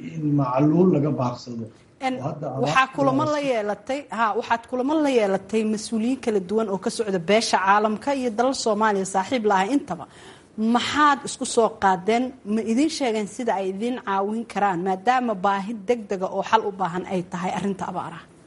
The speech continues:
Speaker 1: Runtii waxay sheegeen in, abaarta Soomaaliya aan adduunka runtii aad indhihiisa aysan ugu soo jeedin, dhab ahaantii,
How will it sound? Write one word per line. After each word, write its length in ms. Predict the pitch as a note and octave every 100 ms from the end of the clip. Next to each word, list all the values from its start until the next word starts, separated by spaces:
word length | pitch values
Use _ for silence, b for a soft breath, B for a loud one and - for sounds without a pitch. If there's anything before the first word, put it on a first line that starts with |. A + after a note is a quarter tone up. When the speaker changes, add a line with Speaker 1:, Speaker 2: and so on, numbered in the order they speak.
| -
Speaker 1:
Runtii 280 | G#3+ A3 A3
waxay 200 | E3+ A3
sheegeen 480 | F#3+ G3 F#3+ G3+ G3+ F#3
in, 340 | F#3+ G#3 G3+ E3 F3 E3 E3+
abaarta 320 | D#3+ F#3 F#3
Soomaaliya 600 | E3+ D#3 D#3 F3 E3+ D3
aan 100 | D3
adduunka 500 | D3+ C3+ F3+ F3+ C3+
runtii 400 | C#3 D#3+ - C#3+ -
aad 240 | F3 D3 D3
indhihiisa 420 | D3+ D#3+ C3+ C3+ C3+
aysan 260 | B2+ C#3 B2
ugu 140 | D3+
soo 180 | - C#3+ A#2+
jeedin, 400 | C3 C3 C#3+ G#3 G3+ - - - - B2 B2 B2
dhab 140 | A#2+ A2+
ahaantii, 640 | A2+ A#2 C#3+ E3 - E3